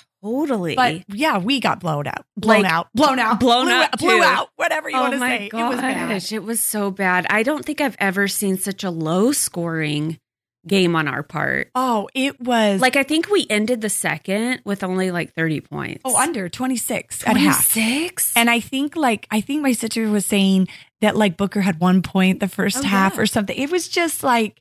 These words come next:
Speaker 1: And, and Chris Paul, like, I don't even wanna say this 'cause he's my age.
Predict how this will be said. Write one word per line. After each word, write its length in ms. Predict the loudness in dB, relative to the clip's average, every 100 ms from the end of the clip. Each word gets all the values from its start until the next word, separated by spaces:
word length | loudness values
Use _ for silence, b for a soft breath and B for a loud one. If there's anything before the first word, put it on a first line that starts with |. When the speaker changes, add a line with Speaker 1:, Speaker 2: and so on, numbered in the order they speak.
| -2
Speaker 1:
And, 220 | -2 -2
and 120 | -4 -4
Chris 300 | -4 -6 -6
Paul, 560 | -8 -6 -4 -4 -4
like, 180 | -4 -4
I 80 | -4
don't 200 | -2 -2
even 140 | 0 0
wanna 160 | 0
say 300 | -2 -2 -2
this 520 | -2 -2 0 0 -2
'cause 220 | -4 -2 -2
he's 180 | -2
my 240 | -2 -2 0
age. 600 | -2 -2 -4 -6 -8 -14